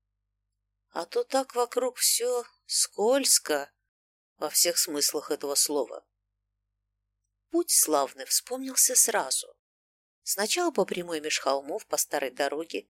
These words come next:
а после поворот к одному из многочисленных местных озер, сейчас скрытых под толщей льда и снега,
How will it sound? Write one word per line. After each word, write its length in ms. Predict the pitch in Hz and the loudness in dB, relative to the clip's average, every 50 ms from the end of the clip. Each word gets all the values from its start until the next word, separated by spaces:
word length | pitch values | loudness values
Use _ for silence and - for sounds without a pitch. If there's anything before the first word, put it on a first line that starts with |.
| _ _ _ _ _ _ _ _ | _ _ _ _ _ _ _ _
а 100 | _ - | _ -2
после 320 | - - 330 339 - 381 - | 0 0 -2 -2 -2 -2 -2
поворот 480 | - 370 349 349 302 247 - - - | -2 0 2 4 4 6 4 2 2
к 60 | - 202 | 0 -2
одному 340 | 185 190 180 180 185 190 | -2 -2 -4 -4 -4 -4
из 120 | 180 - - | -4 -4 -4
многочисленных 840 | 165 156 - 156 147 - - - 220 - - 226 202 190 185 - - | -4 -2 -2 -2 -2 -2 -2 -2 -2 -2 -2 -2 -4 -6 -8 -10 -6
местных 380 | 160 160 165 - - - - - | -4 0 0 0 -2 -2 -4 -2
озер, 440 | 170 170 - - 127 123 - - - _ _ _ _ _ _ _ _ _ _ _ _ | 0 0 0 0 -2 -4 -8 -12 -18 _ _ _ _ _ _ _ _ _ _ _ _
сейчас 420 | - - 240 - - 311 330 - | -4 -4 0 2 2 4 6 6
скрытых 520 | - - - - 285 262 - - 143 - - | 6 6 6 4 2 0 0 0 -4 -6 -4
под 200 | - 160 - _ | -4 -6 -6 _
толщей 440 | - 156 147 147 - - 147 131 143 | -2 -2 0 2 2 2 0 0 0
льда 160 | 139 151 151 | 0 0 0
и 80 | 147 151 | 2 4
снега, 540 | - - - 147 147 139 - - 113 120 | 4 2 2 2 0 0 0 0 -6 -8